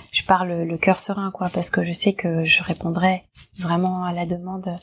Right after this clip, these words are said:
Puis en général, après, j'ajuste s'il y a besoin d'ajuster, euh. Mais voilà le processus, ouais. C'est toujours, euh,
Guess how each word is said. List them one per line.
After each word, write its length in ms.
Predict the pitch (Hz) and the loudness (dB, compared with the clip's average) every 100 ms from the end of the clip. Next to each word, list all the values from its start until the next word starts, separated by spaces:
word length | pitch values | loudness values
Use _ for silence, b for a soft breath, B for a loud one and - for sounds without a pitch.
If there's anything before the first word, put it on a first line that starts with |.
| B B B - | B B B -8
Puis 120 | - | -4
en 40 | 151 | 0
général, 420 | 156 160 175 175 | 0 2 2 2
après, 280 | 160 - 165 | 0 0 4
j'ajuste 440 | 160 160 185 - | 4 4 4 0
s'il 220 | - - | -4 0
y 60 | 160 | 2
a 20 | |
besoin 220 | 165 175 | 2 0
d'ajuster, 640 | 170 170 170 - 185 180 170 | -2 -4 -6 -6 -4 -4 -4
euh. 60 | 175 - B B B B - | -8 -16 B B B B 0
Mais 200 | 180 175 | 4 6
voilà 180 | 175 190 | 6 4
le 80 | 196 | 2
processus, 640 | - 190 - - - 196 - | -2 -4 -2 -2 2 2 2
ouais. 140 | 175 | -2
C'est 140 | - - | -4 0
toujours, 400 | 202 202 220 202 | 4 6 8 8
euh, 160 | 190 | 6